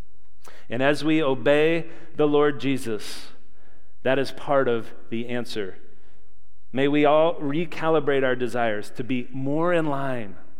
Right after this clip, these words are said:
with the Lord Jesus as we leave this place today. Let's pray together.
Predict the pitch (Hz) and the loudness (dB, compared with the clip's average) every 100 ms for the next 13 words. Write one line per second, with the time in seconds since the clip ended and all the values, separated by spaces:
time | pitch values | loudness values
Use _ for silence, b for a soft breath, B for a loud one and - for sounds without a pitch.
0 | - - - - 123 123 123 113 107 104 | -4 -4 -4 -2 -2 -2 -2 -2 -2 -2
1 | 92 110 95 92 87 - - - - - | -4 -4 -4 -4 -4 -4 -4 -4 -4 -4
2 | - - b b b b b b - 101 | -4 -4 b b b b b b -4 -4
3 | 104 104 104 101 - - 92 - - 87 | -2 -2 -2 -2 -4 -2 -4 -4 -4 -4
4 | 82 - - - 104 - - 90 87 82 | -4 -4 -4 -4 -4 -4 -4 -4 -4 -4
5 | - | -4